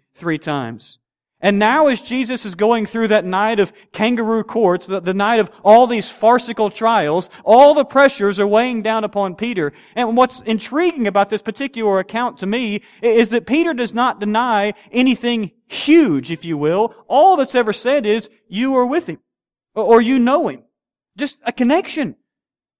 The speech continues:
And Peter denies even that. Peter denies even knowing Jesus or even having some earthly connection to Jesus. "Hey, we know you were with him because you're a Galilean."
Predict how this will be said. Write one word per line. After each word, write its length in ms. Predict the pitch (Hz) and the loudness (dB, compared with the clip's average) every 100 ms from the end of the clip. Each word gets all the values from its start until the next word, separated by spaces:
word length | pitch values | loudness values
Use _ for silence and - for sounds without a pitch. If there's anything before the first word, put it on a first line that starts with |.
| _ | _
And 140 | 143 135 | -14 -8
Peter 220 | 190 220 | -6 -6
denies 720 | 185 170 185 190 180 - - _ _ | -8 -6 -6 -8 -10 -16 -20 _ _
even 300 | 170 156 143 | -10 -8 -8
that. 280 | 131 120 - _ _ _ _ _ _ _ - | -8 -10 -14 _ _ _ _ _ _ _ -4
Peter 200 | 240 262 | -4 -2
denies 560 | 220 214 240 220 - _ _ | -4 -2 -2 -4 -8 _ _
even 440 | 208 226 180 170 180 | -6 -4 -4 -4 -2
knowing 460 | 226 226 143 127 135 | 0 0 -4 -6 -10
Jesus 480 | 143 165 135 117 - | -8 -8 -6 -10 -4
or 140 | 165 | 2
even 200 | 247 214 | 2 2
having 320 | 214 214 202 - | -2 -2 -4 -10
some 240 | - 208 208 | -6 -2 2
earthly 380 | 214 233 220 220 | 2 2 0 -4
connection 720 | 220 190 220 220 - 131 120 _ _ | -4 -4 -4 -4 -10 -10 -10 _ _
to 80 | - | -10
Jesus. 640 | 156 160 143 117 113 - _ _ | -8 -4 -6 -6 -18 -20 _ _
"Hey, 200 | 214 - _ 196 | -12 -12 _ -6
we 200 | 233 285 | 0 2
know 220 | 277 302 | 2 0
you 120 | 254 | 0
were 80 | 214 | 0
with 220 | 220 233 | 0 -2
him 100 | 262 | -6
because 520 | 233 240 233 - - _ _ _ _ _ _ | -4 -4 -6 -10 -20 _ _ _ _ _ _
you're 220 | 202 262 | -8 -4
a 80 | 233 | -4
Galilean." 580 | 226 254 226 240 320 - | -4 -4 -4 -4 -6 -8